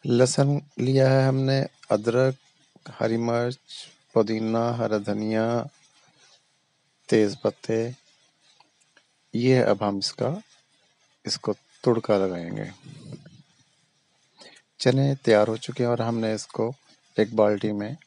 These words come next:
डाल दिए हैं और इसके बाद हम तुड़का तैयार करके इसमें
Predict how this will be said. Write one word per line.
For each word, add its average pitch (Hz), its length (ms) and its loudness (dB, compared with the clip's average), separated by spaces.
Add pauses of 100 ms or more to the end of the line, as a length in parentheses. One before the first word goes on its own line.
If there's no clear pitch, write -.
डाल 107 360 0
दिए 120 220 -2
हैं 107 220 -6 (680)
और 113 100 2
इसके - 200 -4
बाद 101 220 -4
हम 107 100 -8
तुड़का - 440 -6 (1600)
तैयार 104 260 4
करके - 400 -4
इसमें - 380 -6